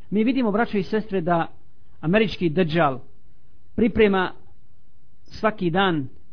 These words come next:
huškajući sve više i više pristalice svoje i svoj narod, priprema napad na Irak. Jer, kako kaže, Irak je najveća smetnja i najveća prijetnja čitavom svijetu, odnosno svjetskom miru. Subhanallah, kao da su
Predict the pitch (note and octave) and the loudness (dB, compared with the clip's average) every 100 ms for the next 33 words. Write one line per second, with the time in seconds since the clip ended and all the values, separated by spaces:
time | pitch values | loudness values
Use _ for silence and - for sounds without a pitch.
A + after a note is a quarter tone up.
0 | - - - - - - G#3+ - F#3 C#3+ | -10 -10 -10 -10 -4 0 0 2 2 2
1 | D3 F#3+ F#3 - F3 E3+ F3+ F#3 D3 - | 2 0 0 2 2 2 0 -2 -2 -4
2 | - - - - - - F3+ - F#3 D#3 | -10 -10 -10 -10 -10 0 0 0 -2 0
3 | D#3 B2+ E3+ F3 E3+ - - - - - | -2 0 2 2 2 -6 -10 -10 -10 -10
4 | - D3+ - F#3 D#3+ E3 F#3 F3 - - | -6 -6 2 4 6 6 4 2 -2 -2
5 | G3+ G3+ F3 E3 F3+ D#3+ D#3+ - D#3 E3 | 2 2 2 0 0 2 0 0 0 2
6 | F#3+ F3 C#3 - - - - - - D#3+ | 6 6 4 -2 -10 -10 -10 -8 -2 -2
7 | - G3 F#3+ - A3 G#3 G3 G#3+ G3 F#3 | 2 0 0 2 4 4 4 4 2 0
8 | F3 - F3+ A3+ F#3+ F#3 F#3 D#3 - F3+ | -2 -2 2 4 6 4 2 2 4 6
9 | F#3+ G3 F#3 B2+ - - F#3 G3+ F#3+ F3+ | 4 2 -4 -4 -8 -4 -2 0 0 -2
10 | D#3+ E3+ F#3 G#3 G#3 F#3 - - A#3 - | -2 0 4 4 4 0 0 -6 -6 0
11 | G3 E3 C#3+ F3 F#3 F#3+ F3+ D3+ D#3+ - | 0 0 -2 2 2 2 0 0 0 0
12 | F#3 - E3+ D#3 D#3+ D#3+ B2 - - - | -2 2 6 8 8 6 2 -10 -10 -10
13 | - - - - - - - - F#3 - | -10 -10 -10 -10 -10 -10 -10 -6 2 4
14 | A3+ A3+ G#3+ G3 B3 A#3+ G#3 - F3+ | 6 6 6 4 6 6 6 2 -2